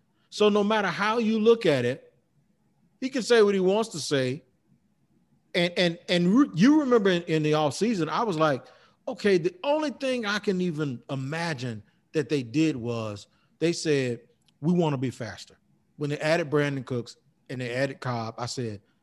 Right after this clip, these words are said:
"Okay, they just wanna get quicker because they lost to Kansas City, and Kansas City was faster. They wanted to get faster at wide receiver, and they wanted to be a more than one option team at wide receiver." That's the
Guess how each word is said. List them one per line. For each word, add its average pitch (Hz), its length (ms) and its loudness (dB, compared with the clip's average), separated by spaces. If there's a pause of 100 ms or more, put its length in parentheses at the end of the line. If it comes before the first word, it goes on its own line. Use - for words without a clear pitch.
(400)
"Okay, 165 220 -2
they 180 140 0
just 165 180 -8
wanna 151 220 -4
get 139 180 -8
quicker 190 240 -4
because 127 540 -4 (960)
they 147 160 0
lost 156 260 2
to 113 60 -10
Kansas 139 320 -4
City, 170 240 0
and 131 100 -6
Kansas 127 280 -6
City 151 200 -4
was 120 160 -8
faster. - 380 -10 (320)
They 156 80 0
wanted 156 240 0
to 147 40 -4
get 156 140 -4
faster 151 380 -4
at 131 80 -2
wide 135 160 -4
receiver, 143 340 -4
and 135 100 -4
they 139 60 -2
wanted 135 300 -2
to 127 60 -8
be 135 240 -2
a 117 120 -6 (240)
more 151 180 2
than 127 160 -2
one 135 140 -2
option 127 320 -4
team 135 300 -4
at 123 100 -8
wide 123 240 -6
receiver." 120 320 -6 (300)
That's 208 180 -6
the - 180 -8